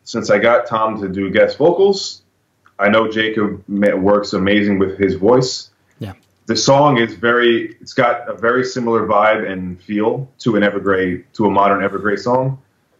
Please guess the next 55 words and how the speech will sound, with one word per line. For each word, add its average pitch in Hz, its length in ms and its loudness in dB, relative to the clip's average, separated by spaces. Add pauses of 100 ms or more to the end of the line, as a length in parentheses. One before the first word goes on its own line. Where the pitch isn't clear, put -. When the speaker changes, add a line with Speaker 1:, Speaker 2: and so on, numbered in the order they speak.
(460)
Speaker 1:
So 101 440 2
I'm 101 140 -2
like, 98 340 -2 (120)
I, 95 120 -2
if 110 200 0
anyone 131 320 4
can 107 220 0
make 117 220 0
it 107 220 -6 (240)
sing 107 500 0
and, 95 340 -6
and, 92 260 -8 (180)
and 101 160 -2
be, 101 360 2
you 107 100 -2
know, 95 100 2
the 95 100 0
best 107 220 2
it 107 80 -2
can 92 140 -6
be, 104 200 2
I 90 60 2
know 95 220 2
it's 87 120 -4
Jacob. 76 440 -8
So 76 440 -4 (760)
that's 95 220 2
why 90 540 2 (200)
I 90 120 -2
definitely, 87 640 -2
you 95 80 -4
know, 80 240 -4
I'm 90 180 0
wa-, 92 100 4
I'll 90 200 4
wait 104 180 4
it 104 80 6
out 110 240 2
for 82 220 -8
him. 80 160 -14
Like, 82 260 -14 (240)
I 95 100 -2
can 101 120 -4
try 110 180 2
to 107 60 4
mix 113 240 0
it 117 40 2
myself 104 440 2
and 123 120 -6
stuff, 123 220 2
and 104 120 -4
it'll 101 180 0
probably 107 320 0
come 104 140 -2
out 101 280 0